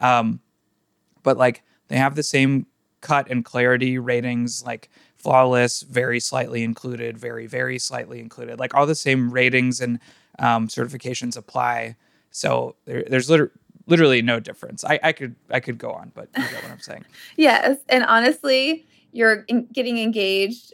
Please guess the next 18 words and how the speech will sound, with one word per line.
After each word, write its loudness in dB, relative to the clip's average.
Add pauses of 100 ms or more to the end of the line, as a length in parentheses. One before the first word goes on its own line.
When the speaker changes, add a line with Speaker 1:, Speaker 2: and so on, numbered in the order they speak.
(120)
Speaker 2:
you're -6
wearing 0
this -8
rock. 0 (140)
Nobody -2
gives -6 (640)
<laughs> -4
I 4
don't 0
think 2
that 2
that's 2
even 0
a 2
question 0
that 0
somebody -2
asks. -2